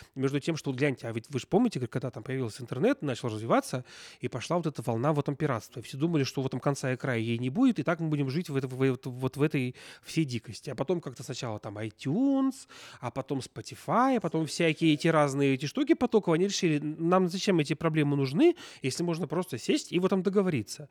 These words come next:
И спустя какой-то не такой долгий период времени получилось так, что ты, если, ну, если мы говорим про эту музыку, да, ты сделал какую-то песню,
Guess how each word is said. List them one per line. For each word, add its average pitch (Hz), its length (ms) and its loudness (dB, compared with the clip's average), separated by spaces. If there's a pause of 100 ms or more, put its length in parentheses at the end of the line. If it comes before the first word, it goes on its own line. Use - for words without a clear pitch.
(360)
И 139 80 -2
спустя 220 340 0
какой-то 180 360 0
не 165 100 0
такой 139 640 0
долгий 147 340 4
период 131 320 0
времени 262 300 4
получилось 143 360 -4
так, 247 180 -2
что - 120 -6
ты, 180 100 -4
если, 135 280 -2 (140)
ну, 165 120 -2
если 131 220 -4
мы 131 60 -6
говорим 120 220 -4
про 120 220 -4
эту 143 120 -2
музыку, 120 360 -4
да, 120 200 0
ты 170 120 -4
сделал 156 240 0
какую-то 135 320 -6
песню, 247 440 0